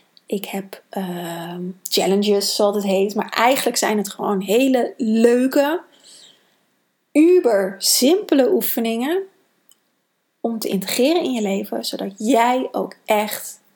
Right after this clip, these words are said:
jouw verlangens kan gaan leven. En, ehm, jouw, ehm,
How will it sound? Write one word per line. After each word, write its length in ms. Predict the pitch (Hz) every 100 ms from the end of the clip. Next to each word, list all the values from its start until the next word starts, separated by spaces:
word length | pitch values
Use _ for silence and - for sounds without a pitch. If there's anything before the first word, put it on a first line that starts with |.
| _ _ _ _ _ _ _
jouw 180 | - 285
verlangens 480 | - 226 349 403 277
kan 180 | 208 196
gaan 220 | - 196
leven. 460 | 190 175 202 - -
En, 360 | - 233 233 240 - - -
ehm, 800 | - 226 220 220 220 220 220 220 240 - - -
jouw, 680 | - 196 208 190 190 202 - -
ehm, 580 | 202 185 185 185 190